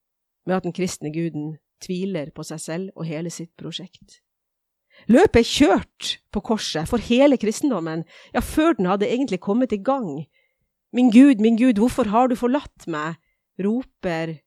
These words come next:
Gud ut i det hen dør. Og så oppstår Gud. Men ikke som et «takk for sist» og «nå skal alt bli bra igjen», «ha, ha,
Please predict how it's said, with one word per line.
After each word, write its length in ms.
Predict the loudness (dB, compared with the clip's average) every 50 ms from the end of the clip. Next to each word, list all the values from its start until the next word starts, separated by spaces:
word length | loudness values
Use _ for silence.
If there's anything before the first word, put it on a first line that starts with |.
| _ _ _ _ _ _ _ _ _ _ -14
Gud 380 | -6 -4 -2 0 0 -2 -4 -4
ut 480 | -6 -6 -6 -6 -8 _ _ -20 -20 -20 _ _ _ _ _ _ _ _ _ _ _ _ _ _
i 120 | -12 -12 -10 -8
det 320 | -6 -6 -6 -6 -6 -8 -10 -10
hen 240 | -8 -8 -6 -8 -6
dør. 280 | -6 -6 -6 -6 -10 -14 -18 -20 _ _ _ _ _ _ _ _ _ _ _ _ _ _ _ _ _ _ _ _ _ _ _ _ _ _ _ _ _ _ _ _ _ _ _ _ _ -10
Og 120 | -8 -8 -6
så 80 | -6 -8
oppstår 480 | -8 -10 -12 -14 -10 -10 -10 -10 -10
Gud. 240 | -12 -12 -12 -14 -16 -20 _ _ _ _ _ _ _ _ _ _ _ _ _ _ _ _ _ _ _ _ _ _ _ _ _ _ _ 0
Men 160 | 2 4 4
ikke 160 | 4 2 0
som 120 | 0 0 0
et 240 | -2 -4 _ -12 -20 _ _ _ _ _ -4 -2
«takk 220 | -2 -2 -2 -2
for 80 | -6 -4
sist» 340 | -2 -2 -4 -4 -6 -8 -6 -6
og 160 | -6 -6 -8 _ _ _ _ _
«nå 140 | -2 -2 -2
skal 240 | -2 -2 0 0 0
alt 140 | -2 -2 -2
bli 160 | 0 0 0
bra 380 | 0 0 0 2 2 2 2 0
igjen», 320 | -2 -2 -4 -4 -4 -6 -6 -8 _ _ _ _ 0
«ha, 140 | 0 0 0
ha, 240 | 0 -2 0 2 2